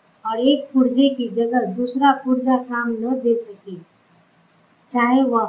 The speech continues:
पहले से कितना ही सुडौल, नया और सुदृढ़ क्यों न। जाने हुए रास्ते से हम निशंक आंखें बंद किए जाते हैं।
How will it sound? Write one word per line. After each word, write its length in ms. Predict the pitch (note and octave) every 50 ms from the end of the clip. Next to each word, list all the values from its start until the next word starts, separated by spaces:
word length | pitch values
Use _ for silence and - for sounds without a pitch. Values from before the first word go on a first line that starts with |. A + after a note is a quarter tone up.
| - -
पहले 320 | A#3 A3+ A3 A3+ B3+ C#4 C4+
से 200 | - - A3+ G3+
कितना 420 | G3 - A3 G3+ G#3+ A3 A3+ A#3 A#3
ही 140 | B3 B3 B3
सुडौल, 720 | A#3+ - A#3+ A3 G3+ F#3+ A3 A#3 A#3+ A#3 A3+ F#3+ F3 E3 - - _ _ _ _ _ _ _
नया 600 | G#3+ A3 A3 A3+ A#3 B3 B3 B3 A#3+ A3+ F#3+ F#3+ - _ _ _ _ _ _ G4+
और 140 | G4+ G#4
सुदृढ़ 580 | G4 - B3 A#3 A#3 - A3 A#3 A#3+ B3 B3 - F#3+
क्यों 260 | - - A#3 A3+ A3
न। 200 | G3+ F3+ E3+ D#3+ D#3+ - - _ _ _ _ _ _ _ _ _ _ _ _ _ _ _ _ _ _ _ _ _ _ _ _ _ _ _ _ _ _ _ _ _ _
जाने 420 | G#3+ B3 C4 C#4+ D4+ D#4+ F4+ G4+ G4+
हुए 280 | F4 D#4+ D#4+ D#4+ D#4
रास्ते 480 | D#4 D4 C#4+ C4+ C4 - - E4+ E4 D4+
से 180 | - - C#4+
हम 220 | C4+ C4 C4 C4 C4
निशंक 640 | B3 A#3+ A#3+ A#3 - - - C#4+ D4 D4+ D4+ C#4 C4+
आंखें 380 | B3 A#3 A#3 A#3 A#3 - C#4 C#4
बंद 300 | - A3+ A#3 A#3+ A#3 A3 G3
किए 360 | - A#3 A3+ A3+ A#3 A#3 -
जाते 320 | A3 F#3+ F#3+ F#3+ - F#3+
हैं। 160 | F3+ E3+ D#3+